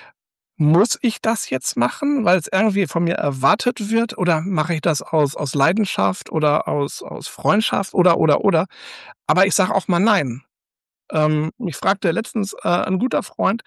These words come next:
der ist umgezogen und sagte, „Ey, Sven, kannst du mir beim Umzug helfen?“ Dritter Stock. Und ich hab gesagt, „Du, sei mir nicht böse.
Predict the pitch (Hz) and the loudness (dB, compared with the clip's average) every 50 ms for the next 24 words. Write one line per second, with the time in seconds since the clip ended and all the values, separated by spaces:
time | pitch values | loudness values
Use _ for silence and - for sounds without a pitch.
0 | - - - - - - - - _ - - 175 156 - - 202 220 220 202 175 | -18 -20 -20 -20 -20 -20 -20 -20 _ -2 0 0 0 2 2 4 4 4 2 0
1 | - - 208 196 196 185 196 175 - - - 185 175 - - - 190 185 196 - | 0 -2 -2 -2 0 -2 -4 -4 -4 -4 -4 -4 -6 -6 -4 -4 -4 -4 -4 -4
2 | - 190 202 - - - 190 185 180 185 170 175 - 175 151 - - 143 - - | -4 -4 -4 -4 -4 -2 -2 0 0 -2 -2 0 -2 -2 -2 -2 -6 -6 -4 -4
3 | 131 127 120 - 117 127 139 - _ _ _ _ _ _ - 170 156 202 196 226 | -4 -6 -6 -6 -8 -10 -10 -10 _ _ _ _ _ _ 2 4 4 6 6 6
4 | 196 156 - - - 131 117 - - _ _ _ _ _ _ _ _ _ _ _ | 4 4 2 4 2 2 2 2 -8 _ _ _ _ _ _ _ _ _ _ _
5 | _ _ _ _ _ _ _ _ - 151 151 - - 131 139 147 - 170 147 151 | _ _ _ _ _ _ _ _ 2 2 2 2 0 -4 -4 0 0 0 2 2
6 | 131 - - 190 - - _ _ - 147 156 190 190 196 208 196 175 - _ - | 0 0 -2 -6 -6 -8 _ _ 0 2 2 4 2 2 0 -2 -2 -4 _ 0
7 | 180 185 185 147 139 156 | 2 2 2 2 -2 -4